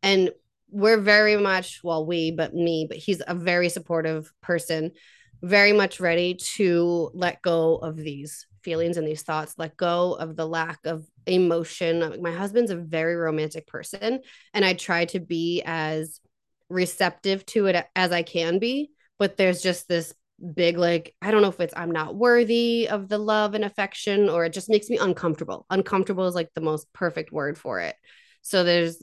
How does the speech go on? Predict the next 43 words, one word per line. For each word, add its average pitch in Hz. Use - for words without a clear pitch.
I 175
think, 196
some 170
frustration 208
that 247
I'm 240
working 220
through 196
with 175
that, 180
but 185
a 165
lot 160
of 160
it, 160
um, 160
sadness, 165
sadness 175
for 170
the 156
court 170
system, 175
sadness 165
for 180
the 165
other 170
kids 214
out 185
there 190
who 185
are 175
never 170
going 170
to 160
get 156
the 156
help 160
and 156
the 160
justice 156
that 156
they 143
deserve. 160